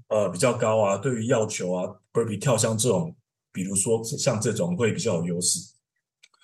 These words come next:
对，那他就是为了要能够让，因为他觉得过去 Dave Castro 他，他的课表其实出得非常好，但是他觉得说能够再做更好的调整，能够更趋近 CrossFit 所要找的最强健的一个人。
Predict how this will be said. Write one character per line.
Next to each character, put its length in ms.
对， 220
那 260
他 200
就 120
是 360
为 120
了 120
要 160
能 120
够 240
让， 400
因 140
为 40
他 120
觉 160
得 180
过 220
去 240
Dave 260
Castro 420
他， 300
他 140
的 100
课 180
表 200
其 120
实 60
出 100
得 80
非 140
常 180
好， 320
但 140
是 60
他 340
觉 120
得 60
说 160
能 140
够 140
再 160
做 340
更 160
好 100
的 80
调 200
整， 200
能 120
够 160
更 180
趋 160
近 220
CrossFit 340
所 140
要 60
找 200
的 120
最 240
强 260
健 160
的 60
一 40
个 140
人。 220